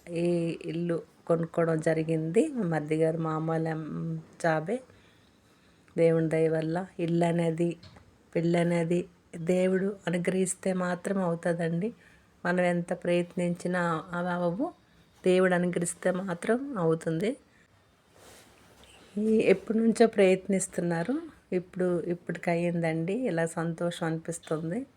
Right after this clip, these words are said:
మా మరిది గారికి, తోటికోడలికి మేమే పెళ్లి చేశామండి, మా వారు.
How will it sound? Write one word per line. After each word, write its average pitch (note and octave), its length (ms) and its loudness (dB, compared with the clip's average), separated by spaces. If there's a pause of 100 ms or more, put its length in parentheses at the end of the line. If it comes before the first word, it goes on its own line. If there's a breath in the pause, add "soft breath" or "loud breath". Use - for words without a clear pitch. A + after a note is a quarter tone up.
(760 soft breath)
మా F#3+ 220 2
మరిది F#3 360 0
గారికి, F#3+ 460 2
తోటికోడలికి F3+ 920 0
మేమే F#3+ 340 0
పెళ్లి F3 380 -2
చేశామండి, E3+ 640 0
మా F3 180 -4
వారు. E3+ 440 -4